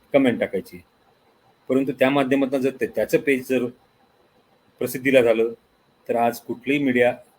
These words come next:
मराठ्यांचं आंदोलन ज्या पद्धतीने विचारात घेत नाही, त्यापेक्षा जोरात आपली मराठा बांधव काम करत आहे. मी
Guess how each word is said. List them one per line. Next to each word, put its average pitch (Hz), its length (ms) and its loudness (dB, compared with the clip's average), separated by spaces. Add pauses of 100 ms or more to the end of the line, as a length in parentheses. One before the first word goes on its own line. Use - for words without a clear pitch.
(140)
मराठ्यांचं 117 480 -4
आंदोलन 113 360 -4
ज्या 113 260 -2
पद्धतीने 127 280 -4
विचारात 117 220 0
घेत 107 200 -4
नाही, 101 140 -6 (840)
त्यापेक्षा 127 340 -2
जोरात 123 400 0
आपली 117 260 -6
मराठा 110 280 -4
बांधव 104 260 -4
काम 98 180 -6
करत - 260 -10
आहे. 90 80 -10 (1040)
मी 104 60 -14